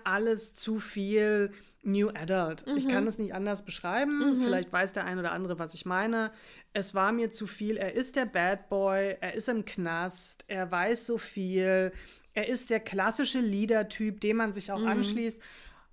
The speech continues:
Speaker 1: Und dann ist er natürlich auch noch der Diplomatensohn. Also
Speaker 2: Mhm.
Speaker 1: da war bei mir irgendwann so, puh.
Speaker 2: Ja.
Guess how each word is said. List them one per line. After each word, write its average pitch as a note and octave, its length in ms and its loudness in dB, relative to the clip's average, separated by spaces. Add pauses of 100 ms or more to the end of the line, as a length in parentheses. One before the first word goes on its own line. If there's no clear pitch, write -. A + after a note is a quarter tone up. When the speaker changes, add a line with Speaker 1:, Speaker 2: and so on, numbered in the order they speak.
Speaker 1:
Und A#3+ 140 2
dann A3 160 2
ist G#3 140 -4
er G3+ 80 -2
natürlich F#3 500 -4
auch E3 220 -8
noch E3+ 180 -8
der F3 140 -10
Diplomatensohn. D#3 840 -14
Also B3+ 200 2
Speaker 2:
Mhm. B3 40 4
Speaker 1:
da A3 220 6
war A3+ 140 4
bei G3+ 140 0
mir G#3 320 0
irgendwann G3 480 -4
so, F3+ 300 -4 (220)
puh. - 340 -2 (580)
Speaker 2:
Ja. F3 220 -10